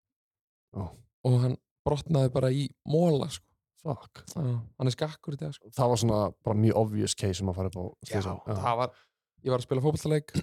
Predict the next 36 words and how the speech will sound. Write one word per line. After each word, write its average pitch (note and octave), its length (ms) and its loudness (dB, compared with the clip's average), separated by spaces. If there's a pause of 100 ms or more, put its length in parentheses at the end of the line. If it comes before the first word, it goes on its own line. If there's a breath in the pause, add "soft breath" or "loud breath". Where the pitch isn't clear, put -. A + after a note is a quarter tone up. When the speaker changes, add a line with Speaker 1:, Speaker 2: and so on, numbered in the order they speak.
(140)
Speaker 1:
<clears throat> - 320 -20
Já. G2+ 60 -6 (120)
Speaker 2:
varði D3 320 -2
bolta D3+ 380 -2 (420)
og B2+ 220 0 (420)
hann C3 160 -2
er C3 80 -2
að C3+ 80 -2
fara - 80 -4
að - 80 -16
koma, E3 300 0 (680)
boltinn D#3 260 0
dettur D#3+ 360 0
sem D3+ 80 0
sagt - 240 -10
fyrir B2+ 140 -6
framan D#3+ 260 -4
mig, C#3 160 0
ég B2 80 0
var, A#2+ 80 -2 (400)
er, C3 240 0 (200)
var, B2+ 260 0 (260)
er C#3+ 280 4
markmaður. C3+ 560 0 (200)
Speaker 1:
Mhm. A2 240 0 (480)
Speaker 2:
Og A#2+ 80 6
hérna, A#2+ 320 6 (240)
hann C3+ 220 -2 (120)
kemur, D#3+ 360 0 (640)
ég D#3+ 120 -2
næ C#3 140 2
að C3+ 80 0
slá D#3+ 160 0
boltan D#3 320 -6
í B2+ 80 -4
burtu F3 380 2